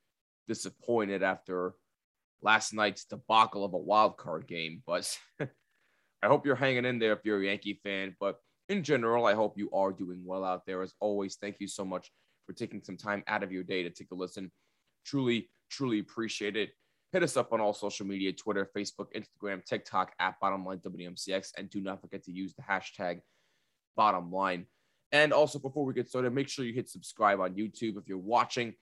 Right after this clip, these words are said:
and hit the bell so you don't miss an episode. And if you're listening, subscribe on all audio platforms, include Jimmy when searching for this podcast. So first things first, before we actually get started into the, the sports talk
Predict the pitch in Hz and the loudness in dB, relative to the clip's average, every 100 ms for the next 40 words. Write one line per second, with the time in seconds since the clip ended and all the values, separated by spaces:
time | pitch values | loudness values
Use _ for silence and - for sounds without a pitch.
0 | _ - 123 - 98 107 104 90 95 95 | _ -10 -8 -8 -2 0 0 -2 -4 -4
1 | 92 87 98 92 101 - 98 95 101 104 | -6 -8 -8 -6 -8 -6 -10 -8 -6 -2
2 | 165 - 139 127 - _ - 104 - 113 | -2 -2 -4 -4 -8 _ -12 -12 2 4
3 | 110 104 95 - 135 135 117 101 113 107 | 4 0 -4 4 4 6 2 2 2 2
4 | - 104 98 _ _ 107 104 107 101 87 | 0 -6 -6 _ _ -10 -8 -6 -6 -6
5 | 101 98 92 90 90 - 87 _ 101 95 | -8 -6 -8 -10 -12 -12 -18 _ -4 -4
6 | 92 _ 90 87 - _ _ _ - 90 | -4 _ -8 -8 -12 _ _ _ -2 -2
7 | 85 95 87 - _ _ _ _ _ - | -2 -6 -6 -6 _ _ _ _ _ 0
8 | 165 160 143 240 240 139 123 - 117 113 | 4 4 4 0 2 -2 -2 -4 -4 -4
9 | _ 127 113 104 104 - 92 104 98 - | _ -2 4 4 2 -6 -8 -6 -8 -6
10 | 95 95 92 95 95 92 87 85 _ _ | -4 -4 -10 -12 -10 -8 -8 -10 _ _
11 | _ _ _ _ _ - 95 - - 107 | _ _ _ _ _ -10 -10 -8 -4 -4
12 | - - 104 | -4 2 2